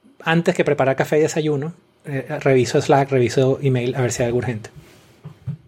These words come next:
Más que todo no para contestarlo en el momento, sino para priorizarlo para cuando me active, como quien dice.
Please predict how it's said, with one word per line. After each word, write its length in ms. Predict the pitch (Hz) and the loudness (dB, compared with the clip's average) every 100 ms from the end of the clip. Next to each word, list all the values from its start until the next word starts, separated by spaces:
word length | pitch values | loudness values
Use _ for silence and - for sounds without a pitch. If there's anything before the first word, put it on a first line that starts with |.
| _ _ _ _ _ _ - | _ _ _ _ _ _ -2
Más 160 | 156 | 0
que 120 | - | 2
todo 180 | 180 196 | 0 2
no 120 | 196 | 0
para 180 | 190 190 | 2 0
contestarlo 420 | 175 143 - 147 | 0 -2 0 0
en 60 | 170 | 2
el 60 | 180 | 0
momento, 360 | 143 180 190 | 2 0 0
sino 260 | - 151 135 | -2 -2 0
para 320 | 127 127 117 147 - _ _ _ _ - - | 2 2 -2 -6 -20 _ _ _ _ -8 -2
priorizarlo 680 | 151 147 135 151 131 151 | 2 2 2 0 2 0
para 220 | 151 147 135 | 2 2 2
cuando 380 | 131 123 120 - - 139 - - - - | 0 -2 -4 -8 -18 -20 -20 -20 -14 0
me 80 | 143 | 0
active, 380 | 117 135 - - | 4 2 0 -2
como 220 | 143 120 | -2 0
quien 140 | 127 | 0
dice. 200 | 120 113 | -2 -6